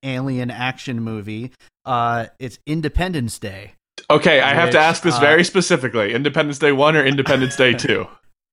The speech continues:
Speaker 1: Okay, you know what? That's a good question. I, when I wrote down Independence Day, I forgot Independence Day two was a movie.
Speaker 2: You know what? So, 'cause here's the
Speaker 1: <laughs>
Speaker 2: thing. That's why, um, so I was talking to you beforehand, and I said I picked one movie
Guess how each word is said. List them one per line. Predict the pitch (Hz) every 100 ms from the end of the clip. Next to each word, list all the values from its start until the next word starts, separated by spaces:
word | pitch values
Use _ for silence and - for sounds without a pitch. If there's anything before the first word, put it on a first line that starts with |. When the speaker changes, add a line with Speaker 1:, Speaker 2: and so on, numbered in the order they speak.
| _ _ _ _ _ _ - - 214
Speaker 1:
Okay, | 196 226
you | 175 165
know |
what? | 175 170
That's | 170 185
a | 196
good | 139 139 156 139
question. | 139 139 127 - 143 135 - - _ _ _ _ _
I, | 143 151 - -
when | 139 147
I | 143 185
wrote | 202 196
down | 160 165 156
Independence | 151 143 143 139 160 -
Day, | 180 175 185 180 _ _ _ _ _ _ -
I | 135 160
forgot | - 143 135 139
Independence | 143 143 - 135 127
Day | - 123
two | - 127 127
was | 117 110
a |
movie. | 110 98 - -
Speaker 2:
You | 147 160
know | 170
what? | 196 185 202
So, | 180
'cause | - 165
here's | 202 202
the | 196
Speaker 1:
<laughs> |
Speaker 2:
thing. | 185 147 131
That's | 151 175 208
why, | 190 175
um, | 165 156 156
so | 156 175
I | 151
was | 170 -
talking | 202 196 180
to |
you | 156
beforehand, | 139 196 185 165 131 123
and | 127
I |
said | 135 143
I | 143
picked | - 180 -
one | 147 156 147
movie | 143 151 175